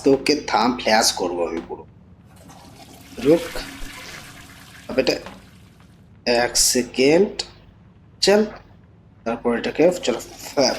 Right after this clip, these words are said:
পুষে মারি। চলো, উইয়ে চলে গেল। আবে, আবে এটা কি হলো ভাই?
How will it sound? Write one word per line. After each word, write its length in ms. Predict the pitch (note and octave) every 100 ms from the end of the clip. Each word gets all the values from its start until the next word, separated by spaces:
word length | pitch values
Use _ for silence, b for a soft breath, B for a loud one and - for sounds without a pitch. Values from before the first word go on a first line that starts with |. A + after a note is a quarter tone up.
| -
পুষে 280 | C#3+ - A3+
মারি। 260 | - - - - - - - - - - - - - - -
চলো, 360 | - E3+ G#3+ A#3 - -
উইয়ে 240 | A#3+ B3 C4+ -
চলে 200 | B3+ B3
গেল। 140 | A#3+
আবে, 460 | - - - D#4 - - - - - _ - - - _ _ _ _ _ - - - - _ - - - - - - - - -
আবে 120 | A3
এটা 120 | A3
কি 220 | B3 - A#3+
হলো 180 | A3
ভাই? 360 | G3 G#3+ C4+ F#3